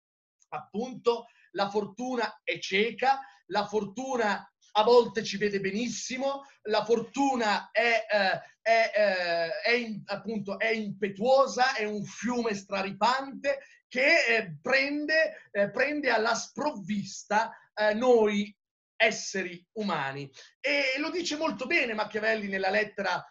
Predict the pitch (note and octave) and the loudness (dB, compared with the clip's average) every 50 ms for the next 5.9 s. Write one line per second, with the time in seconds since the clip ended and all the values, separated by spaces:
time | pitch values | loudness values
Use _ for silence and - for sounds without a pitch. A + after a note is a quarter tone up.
0 | _ _ - F3+ G3 G3 E3 D#3 G#3+ G#3+ G#3 G#3+ A#3+ A#3+ - G#3 - - G3 F#3+ | _ _ -8 -6 -6 -4 -4 -4 -4 -4 -2 0 0 0 -2 -2 -6 -10 -12 -10
1 | E3 F3+ E3+ - - G3 A3 G#3+ F#3+ F3 F3 E3 - - F#3+ F#3 F3+ F3 F3 - | -10 -10 -12 -12 -10 -8 -6 -4 -4 -4 -4 -6 -6 -4 -2 -2 -2 -2 -2 0
2 | G3+ G3+ G3 G3 F#3 F#3+ G#3 A3 G#3 G3+ F#3+ F3+ F3 E3+ - F3+ F3 D3+ E3+ E3 | 0 2 2 0 -2 -2 -4 -6 -6 -8 -10 -10 -10 -12 -12 -12 -12 -10 -10 -8
3 | - G3 G#3 G#3+ G#3 G3 F#3 E3+ D#3+ D3 - _ _ _ _ - F3+ F3+ F3+ E3+ | -2 2 4 4 4 2 0 -4 -8 -10 -10 _ _ _ _ -6 -2 -2 -2 -2
4 | - - F3 G#3+ G#3+ G#3+ G#3 G3+ F#3+ E3 - - G3+ G3 G3 F#3+ G3+ F#3 F3 E3 | -2 -4 -2 2 2 2 2 2 0 -2 -4 -4 -2 0 0 0 -2 -2 -6 -8
5 | F3 F#3+ B3+ C#4 C4+ A#3+ G#3+ G#3 G3+ G3 - G3+ G3+ F#3+ F#3 F3+ F#3 F3+ | -8 -6 -2 2 2 2 2 2 -2 -2 -2 2 2 2 2 0 -4 -10